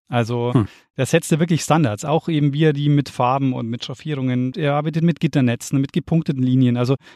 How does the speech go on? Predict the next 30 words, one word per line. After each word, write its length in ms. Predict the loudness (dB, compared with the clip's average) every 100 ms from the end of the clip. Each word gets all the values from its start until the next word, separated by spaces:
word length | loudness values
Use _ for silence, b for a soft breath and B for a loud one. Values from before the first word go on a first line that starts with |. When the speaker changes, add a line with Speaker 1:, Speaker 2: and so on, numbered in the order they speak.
| B
Speaker 1:
die 80 | -6
Diagramme 500 | -2 0 2 4 2
sind 200 | 2 2
bis 160 | 2 0
heute, 360 | 2 2 2
oder 200 | 0 -2
hat 100 | -2
sich 320 | -4 -8 -12 -8
bis 160 | -4 0
heute 200 | 2 4
nicht 120 | 4
mehr 120 | 2
viel 160 | -2 -4
getan. 400 | -4 -4 -4 -4
Da 120 | -4
hat 120 | -2
er 100 | -4
wirklich, 240 | -4 -2 -2
Speaker 2:
Mhm. 100 | 0
Speaker 1:
äh, 80 |
Maßstäbe 420 | 2 2 2 -2 -4
gesetzt. 420 | -8 -12 -14 -20 _ _ _ _ _ _ _ 2
Speaker 2:
Ich 60 |
mein, 220 | 4 4 0 b b -2
der 80 | 2
Nutzen 380 | 2 0 0
und, 320 | 2 0 -2 -6
äh, 280 | -4 -4
Wichtigkeit 600 | -4 -6 -6 -2 -2 -2 -4
von 380 | -6 -6 -8